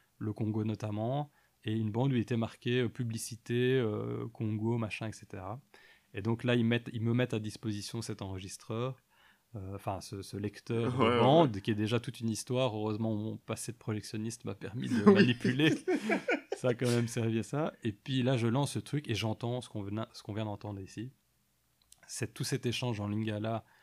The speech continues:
Speaker 1: autour de Bata. Euh, je reconnais au début de la chanson la voix de Franco, que je connaissais quand même,
Speaker 2: Ouais.
Speaker 1: quelqu'un que je connaissais bien. En tout
Speaker 2: Ouais,
Speaker 1: cas, je,
Speaker 2: ouais, ouais.
Speaker 1: j'avais, euh,
Speaker 2: Dont la musique t'était
Speaker 1: Ah ouais,
Speaker 2: familière
Speaker 1: c'est
Speaker 2: et la
Speaker 1: ça.
Speaker 2: voix t'était familière,
Speaker 1: Ouais.
Speaker 2: du coup, ouais.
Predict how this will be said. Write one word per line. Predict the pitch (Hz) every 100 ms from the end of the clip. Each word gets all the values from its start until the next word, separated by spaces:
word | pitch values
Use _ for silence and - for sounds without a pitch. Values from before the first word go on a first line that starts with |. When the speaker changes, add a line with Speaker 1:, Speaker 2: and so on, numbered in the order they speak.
| _ _ -
Speaker 1:
autour | 104 - 107
de | 107
Bata. | 101 98 123 139 147 _ _ _ -
Euh, | 110 101 98
je | 127
reconnais | 123 135 135 131 139 143 139 -
au | 120
début | 101 113 117
de | 117
la |
chanson | 110 113 107 120 107
la | 101
voix | 101 120
de | -
Franco, | - 101 151 156
que | 113
je | -
connaissais | 104 98 - 117
quand | 110
même, | 113
Speaker 2:
Ouais. | 87
Speaker 1:
quelqu'un | - 131
que | 113
je | 101
connaissais | 113 107 - 101 95 92 _ _ _ _ _ - 170 - _ _ _ _ -
bien. | 101 110 131
En | 196 123
tout | 107
Speaker 2:
Ouais, | 92
Speaker 1:
cas, | 87
je, | 90
Speaker 2:
ouais, | 90 85
ouais. |
Speaker 1:
j'avais, | 87 104
euh, | 107 104
Speaker 2:
Dont | 101
la | 104 101
musique | 104 107 113
t'était | 101 95 -
Speaker 1:
Ah |
ouais, | 90
Speaker 2:
familière | 113 101 101
Speaker 1:
c'est |
Speaker 2:
et | 90
la |
Speaker 1:
ça. | 127
Speaker 2:
voix | 101
t'était | 95 87 82
familière, | 85 82 82
Speaker 1:
Ouais. |
Speaker 2:
du | 82
coup, | - -
ouais. | 123